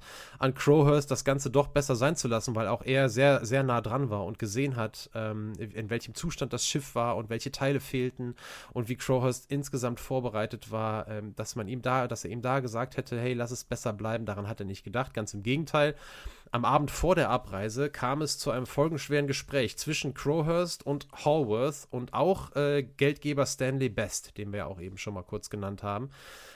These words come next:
Ja, Crowhurst kam demnach am Abend vor der Abreise tatsächlich zu der Erkenntnis, dass das Boot einfach nicht fertig ist und er eigentlich nicht losfahren kann.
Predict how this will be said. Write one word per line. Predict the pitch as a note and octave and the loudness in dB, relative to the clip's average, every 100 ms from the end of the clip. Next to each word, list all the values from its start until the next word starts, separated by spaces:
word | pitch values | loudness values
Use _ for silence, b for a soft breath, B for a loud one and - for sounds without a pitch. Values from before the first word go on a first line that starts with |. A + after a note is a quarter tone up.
| B | B
Ja, | A#2+ A2 | 0 0
Crowhurst | - C#3+ D3+ D#3 C#3+ | 2 2 4 2 -2
kam | - C#3 D#3+ C#3 | 0 2 2 0
demnach | D3 D3+ D3 | 0 0 -2
am | C3 G2 | -2 -2
Abend | B2+ C#3 | -2 -2
vor | - B2+ | -4 -2
der | A2+ | -2
Abreise | B2+ - B2 A#2+ | -2 -2 -4 -4
tatsächlich | B2 - C#3+ C#3+ | -6 -2 -2 -4
zu | - C#3 | -4 -2
der | A#2 | -2
Erkenntnis, | G2 - C#3 C3+ A#2 B2+ - - | -4 -2 -2 -2 -4 -6 -10 -10
dass | A2 | -8
das | A2+ - | -8 -10
Boot | - A2+ - - | -8 -8 -8 -8
einfach | G#2+ - F#2 | -8 -8 -10
nicht | G2+ F#2 - | -10 -10 -12
fertig | - F#2 - - | -8 -8 -8 -16
ist | F2 - - - | -14 -16 -16 -12
und | G#2+ G#2 - | -10 -8 -8
er | G#2 | -6
eigentlich | G#2 A2+ A2 - | -4 -4 -6 -6
nicht | A#2 - - | -8 -8 -12
losfahren | G#2+ G#2+ - - E2 F2+ | -6 -6 -6 -10 -10 -10
kann. | - E2+ | -12 -14